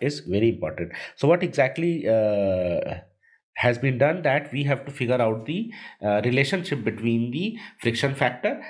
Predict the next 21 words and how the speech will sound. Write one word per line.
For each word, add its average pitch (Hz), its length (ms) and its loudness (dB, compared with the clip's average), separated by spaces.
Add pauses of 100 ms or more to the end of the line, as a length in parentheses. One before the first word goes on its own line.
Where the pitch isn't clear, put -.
(180)
and 117 260 2
the - 220 -4
R 107 180 0
E 123 140 2
and 117 120 0
epsilon 101 480 -2
D 131 140 0
that - 240 0
was 104 300 -2
required 92 420 -2
for 92 140 0
the 120 240 0
turbulent 90 400 0
flow. 85 180 -6 (280)
So 127 100 2
what 151 180 4
exactly 139 440 0
that 139 260 2
people 147 340 0
have, 147 300 0
uh, 110 460 4